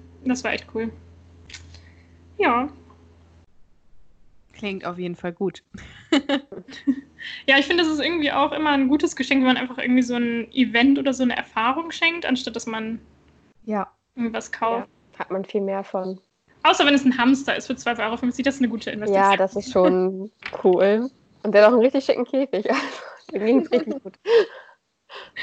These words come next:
Speaker 1: Sehr gut.
Speaker 2: Aber ich glaub, Hamster hatten wir auch alle. Also ich hatte auch einen Teddy-Hamster. Das sind die mit dem langen Fell.
Speaker 1: Mhm. Ja.
Speaker 3: Ich hatte einen
Speaker 1: Nee, ich hatte
Speaker 3: Pferdhamster.
Speaker 1: keinen.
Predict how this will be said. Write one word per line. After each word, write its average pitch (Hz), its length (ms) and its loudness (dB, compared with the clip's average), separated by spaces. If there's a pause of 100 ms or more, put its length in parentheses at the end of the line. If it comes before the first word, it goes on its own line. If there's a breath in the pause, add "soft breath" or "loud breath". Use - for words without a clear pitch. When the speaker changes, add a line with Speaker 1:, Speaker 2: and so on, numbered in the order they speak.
(680 loud breath)
Speaker 1:
Sehr - 260 -8
gut. 262 400 -14
Speaker 2:
Aber 233 100 2
ich 233 60 2
glaub, 202 180 2
Hamster 202 480 0
hatten 208 160 -2
wir 185 160 4
auch 170 160 0
alle. 151 320 -4 (280)
Also 196 200 -4
ich 202 180 -4
hatte 226 300 0
auch 208 60 0
einen 208 100 -4
Teddy-Hamster. 156 640 -4
Das 165 160 -8
sind 208 160 -6
die 214 80 -8
mit 214 140 0
dem 214 120 0
langen 185 400 0
Fell. 151 440 -12
Speaker 1:
Mhm. 262 480 6 (420)
Ja. - 220 -14 (100)
Speaker 3:
Ich 226 80 -16
hatte 285 140 -8
einen 285 80 0
Speaker 1:
Nee, 233 100 -4
ich 294 80 2
hatte 170 160 0
Speaker 3:
Pferdhamster. - 440 -8 (140)
Speaker 1:
keinen. 330 180 -8